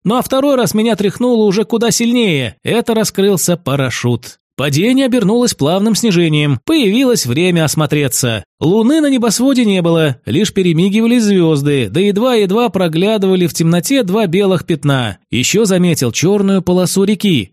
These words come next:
а местом нашей высадки, насколько удалось разглядеть, была выбрана лысая верхушка не слишком крутого холма.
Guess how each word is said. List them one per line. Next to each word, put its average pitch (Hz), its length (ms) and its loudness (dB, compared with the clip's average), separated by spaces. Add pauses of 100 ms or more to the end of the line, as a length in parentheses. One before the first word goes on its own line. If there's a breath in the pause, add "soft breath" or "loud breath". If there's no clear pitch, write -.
а 139 160 -6
местом 185 400 0
нашей 190 300 0
высадки, 196 440 0
насколько 151 480 -2
удалось 175 380 2
разглядеть, 185 720 0
была 170 280 0
выбрана 226 420 0
лысая 220 420 2
верхушка 196 640 0
не 185 100 2
слишком 196 540 0
крутого 180 420 0
холма. 185 540 0